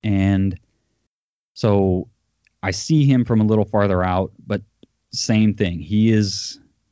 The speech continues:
he's cruising. He's, you know, he's not taking his time, being real cautious. He's cruising.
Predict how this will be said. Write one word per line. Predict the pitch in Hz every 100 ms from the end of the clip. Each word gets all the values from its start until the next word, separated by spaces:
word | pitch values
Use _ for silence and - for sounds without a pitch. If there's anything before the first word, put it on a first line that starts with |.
| _
he's | - 113 110
cruising. | - 110 90 76 - _
He's, | 104 90 - -
you | 107
know, | 87 82 80
he's | - 104
not | 104 104 -
taking | 113 110 104
his | 98
time, | - 117 117 117
being | 107 101 95
real | 90
cautious. | 82 - 120 123 127 120 120 _ _ _ _ _ _ _
He's | - 107 95
cruising. | - 90 71 78